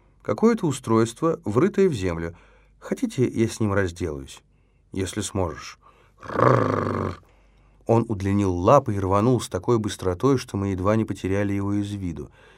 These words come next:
Через несколько секунд до нас донесся приглушенный расстоянием взрыв,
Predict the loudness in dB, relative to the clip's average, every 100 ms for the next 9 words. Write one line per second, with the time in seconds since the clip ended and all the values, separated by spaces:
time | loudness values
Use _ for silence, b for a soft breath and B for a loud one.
0 | b b b -2 2 2 2 -2 -4 -4
1 | -8 0 2 4 2 4 2 2 2 2
2 | 0 -4 -6 -4 -2 -4 0 0 0 0
3 | -4 -6 -2 -2 0 -2 -6 -6 -4 -4
4 | -4